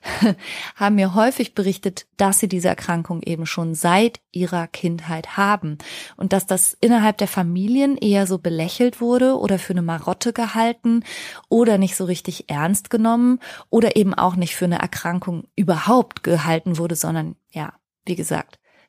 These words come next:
kleiner Spleen, so ist er oder sie halt, hi, hi, hi. Und es wurde eben nicht weiter thematisiert. Aber nochmal, eine Emetophobie kann einen enormen Leidensdruck auslösen. Ganz viele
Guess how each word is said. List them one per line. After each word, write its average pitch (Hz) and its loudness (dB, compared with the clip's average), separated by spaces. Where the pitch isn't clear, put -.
kleiner 180 2
Spleen, 220 0
so - 0
ist - 2
er 190 2
oder 185 4
sie 175 -2
halt, 165 -4
hi, 190 -2
hi, 170 -4
hi. 208 -2
Und 190 2
es - 0
wurde 196 2
eben 180 -2
nicht 208 -2
weiter 190 2
thematisiert. 160 -6
Aber 180 4
nochmal, 165 0
eine 170 2
Emetophobie 190 2
kann 175 -4
einen 160 -2
enormen 175 2
Leidensdruck 156 -2
auslösen. 147 -6
Ganz 214 2
viele 196 2